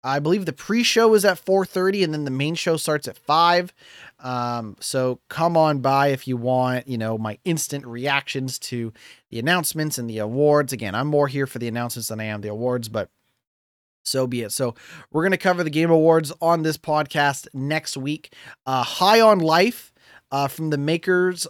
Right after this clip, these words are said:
of Rick and Morty. Uh, that game is out on, uh, Monday. I'm gonna play a bunch of that and have some thoughts for you for the podcast.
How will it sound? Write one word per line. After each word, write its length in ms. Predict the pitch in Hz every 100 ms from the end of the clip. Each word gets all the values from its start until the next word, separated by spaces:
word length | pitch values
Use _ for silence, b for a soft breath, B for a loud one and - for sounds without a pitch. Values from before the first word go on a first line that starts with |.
| -
of 320 | 147 139 131
Rick 300 | 127 123 175
and 100 | 170 147
Morty. 440 | 151 170 208 220 -
Uh, 180 | 127 131
that 240 | 127 185 170
game 360 | 156 170 175 170
is 280 | 151 147 131 -
out 360 | 139 156 185 - -
on, 600 | 139 143 139 139 139 131 -
uh, 240 | 123 117 113
Monday. 640 | 120 151 180 196 202 233 b b b b -
I'm 100 | 156
gonna 100 | 156
play 240 | - 160
a 60 | 147
bunch 240 | 151 156
of 80 | 143
that 320 | 147 151 151 _ _
and 100 | 139
have 140 | 147 139
some 160 | 139
thoughts 320 | 123 143 139 -
for 200 | 147 143
you 240 | 143 135
for 300 | - - 208
the 80 | 160
podcast. 720 | - 156 147 160 147 147